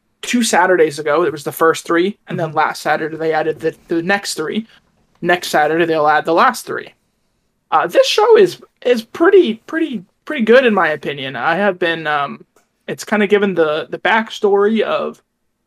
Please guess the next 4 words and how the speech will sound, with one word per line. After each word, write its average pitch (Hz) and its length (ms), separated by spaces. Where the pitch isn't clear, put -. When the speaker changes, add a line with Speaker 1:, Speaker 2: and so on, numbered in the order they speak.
Speaker 1:
Jinx 214 680
and 156 240
Vi 185 760
and - 80